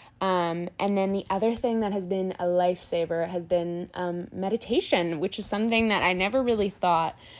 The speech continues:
I would get into. And I also, I'm sure you're you guys just heard me talk about how I needed exercise, and now I'm like, "Oh yeah, sit still."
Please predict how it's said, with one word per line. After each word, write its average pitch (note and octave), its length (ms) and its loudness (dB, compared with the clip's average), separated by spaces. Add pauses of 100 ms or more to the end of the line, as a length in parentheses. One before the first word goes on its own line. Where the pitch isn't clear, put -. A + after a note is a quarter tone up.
(400)
I F#3 140 6
would F3 300 -4 (300)
get F#3 300 2
into. C#4 720 0 (100)
And G3 160 0
I F3+ 100 0
also, F#3 680 2 (200)
I'm F3+ 120 -4
sure F#3 200 -6
you're F3+ 280 0 (440)
you C#4+ 160 10
guys A3 240 10
just G#3+ 160 2
heard A3 140 4
me G#3 100 2
talk G3 220 4
about G3+ 160 6
how F#3 100 8
I F3+ 100 4
needed F#3 300 -2
exercise, A#3 600 2
and G3 100 0
now F#3 80 2
I'm F3+ 80 0
like, E3+ 220 -6
"Oh D#4 60 -4
yeah, D#4 180 -2
sit - 340 -6
still." F#3+ 480 2